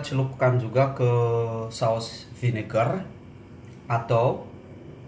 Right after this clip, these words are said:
langsung aja mentah seperti ini.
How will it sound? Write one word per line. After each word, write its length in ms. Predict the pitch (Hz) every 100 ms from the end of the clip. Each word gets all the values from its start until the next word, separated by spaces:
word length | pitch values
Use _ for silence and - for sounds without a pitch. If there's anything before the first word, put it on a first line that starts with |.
| - - - - - - - - - -
langsung 640 | 113 110 - - 135 135
aja 400 | 117 113 127 - - - - -
mentah 480 | 120 117 - 117 -
seperti 560 | - - - 120 117
ini. 100 | 120